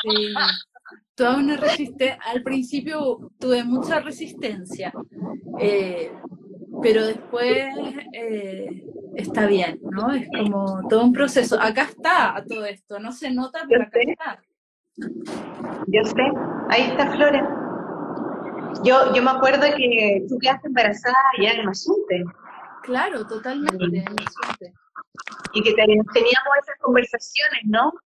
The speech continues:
Speaker 2: Tipo, ¿qué pasa? Y yo te decía, es la, eh, Flora te va a venir,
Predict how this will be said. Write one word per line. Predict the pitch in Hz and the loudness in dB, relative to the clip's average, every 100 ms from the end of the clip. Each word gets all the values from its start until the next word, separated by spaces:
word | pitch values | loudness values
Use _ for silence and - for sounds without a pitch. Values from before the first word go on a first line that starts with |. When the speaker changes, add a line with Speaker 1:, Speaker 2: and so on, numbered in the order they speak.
| _ _ - _ _ | _ _ -20 _ _
Speaker 2:
Tipo, | 240 214 233 220 214 196 - - - - - - _ - | -6 2 6 8 8 4 -2 -10 -20 -20 -20 -20 _ -4
¿qué | 233 233 | -2 4
pasa? | 247 269 269 269 247 | 6 8 6 2 -4
Y | 233 233 | -6 -6
yo | |
te | 240 | -6
decía, | 233 - 233 233 247 - - - _ _ _ _ _ - - - - - | -8 -8 -8 -8 -10 -14 -20 -20 _ _ _ _ _ -12 -10 -8 -8 -4
es | - 247 | 0 4
la, | 254 254 | 6 6
eh, | 254 - - 175 | 4 2 0 -4
Flora | - 240 277 320 | 2 4 6 4
te | 311 | 2
va | 247 | 0
a | 254 | 0
venir, | 247 - | -2 -8